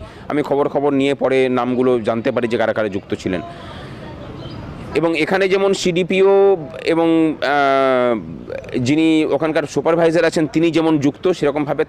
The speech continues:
পাণ্ডবেশ্বর থানার যিনি ওসি আছেন তিনিও যুক্ত। পাণ্ডবেশ্বর থানার ওসি ওখানে, মানে পাণ্ডবেশ্বরের মতো এরিয়া বুঝতেই পারছেন, কয়লা বালির জায়গা, আহ, সেখান থেকে প্রচুর টাকা তোলা তোলেন, দু নম্বরই মানে ইয়ে চলে আর কি ওখানে।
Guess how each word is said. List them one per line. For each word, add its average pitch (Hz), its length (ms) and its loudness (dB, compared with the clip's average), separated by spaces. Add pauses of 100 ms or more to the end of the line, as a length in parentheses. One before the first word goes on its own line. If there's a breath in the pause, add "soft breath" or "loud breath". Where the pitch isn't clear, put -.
(120)
পাণ্ডবেশ্বর 139 480 -2 (100)
থানার 147 220 -2
যিনি 139 180 0
ওসি 135 240 2
আছেন 170 200 -2
তিনিও 127 260 0
যুক্ত। 80 300 -8 (1160 loud breath)
পাণ্ডবেশ্বর 156 420 0
থানার 180 280 0
ওসি 202 280 0
ওখানে, 185 560 0 (240)
মানে 139 200 -2 (100)
পাণ্ডবেশ্বরের 185 460 0
মতো 190 160 0
এরিয়া 180 240 4
বুঝতেই 160 320 2
পারছেন, 160 240 -2
কয়লা 151 300 2
বালির 151 240 2
জায়গা, 139 520 4 (580 loud breath)
আহ, 117 220 0
সেখান 151 320 -2
থেকে 151 160 -2
প্রচুর 147 380 0
টাকা 156 200 2
তোলা 139 240 2
তোলেন, 139 300 0
দু 131 80 2
নম্বরই 139 360 0 (120)
মানে 113 280 -2 (120)
ইয়ে 123 220 0
চলে 113 320 2
আর 92 100 -2
কি 104 100 -2
ওখানে। 82 280 -4